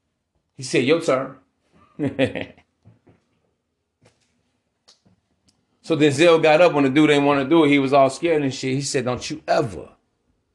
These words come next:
Something to this. I'm, I'm paraphrasing the, uh, I'm paraphrasing, but again, he said, "Don't you ever try to come up against me again."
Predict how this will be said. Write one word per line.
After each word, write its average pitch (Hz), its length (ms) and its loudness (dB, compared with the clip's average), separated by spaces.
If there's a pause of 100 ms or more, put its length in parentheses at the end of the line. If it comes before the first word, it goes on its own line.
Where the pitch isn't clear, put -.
(1700)
Something 160 400 -2
to 165 80 2
this. 135 160 0
I'm, 143 260 -2
I'm 139 140 0
paraphrasing 143 520 0
the, 127 440 0
uh, 127 180 -2
I'm 131 160 -2
paraphrasing, 139 640 0
but 127 140 2
again, 139 420 -2 (240)
he 170 100 -6
said, 165 200 -2
"Don't 147 200 -2
you 170 140 -10
ever 160 300 -2
try 135 260 2
to 120 80 -2
come 135 180 -4
up 127 140 -4
against 113 380 -6
me 110 160 -6
again." 95 400 -14